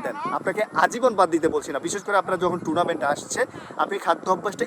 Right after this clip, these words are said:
একটু পরিবর্তন করুন। আপনি একবেলা ভাত খান, বাকি দুবেলা আপনি চাহিদাগুলো অন্য দিক থেকে পূরণ করুন, যেটা বিরাট কোহলির খাদ্য অভ্যাস, রাসেলের খাদ্য অভ্যাস, আহ, মুসলিমদের যেটা স্বভাবসুলভ খাদ্য অভ্যাস, আপনি সেটাই খান, কিন্তু ভাত পুরোপুরি না।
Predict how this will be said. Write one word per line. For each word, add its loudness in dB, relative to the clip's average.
একটু -8
পরিবর্তন 0
করুন। -2
আপনি -2
একবেলা 4
ভাত 2
খান, 0
বাকি 4
দুবেলা 6
আপনি 2
চাহিদাগুলো 4
অন্য 0
দিক -2
থেকে -6
পূরণ -4
করুন, 0
যেটা -2
বিরাট 0
কোহলির -2
খাদ্য -2
অভ্যাস, 4
রাসেলের 4
খাদ্য -2
অভ্যাস, 4
আহ, -2
মুসলিমদের 4
যেটা 6
স্বভাবসুলভ 4
খাদ্য 2
অভ্যাস, 0
আপনি 0
সেটাই 2
খান, -2
কিন্তু 0
ভাত 6
পুরোপুরি 4
না। -6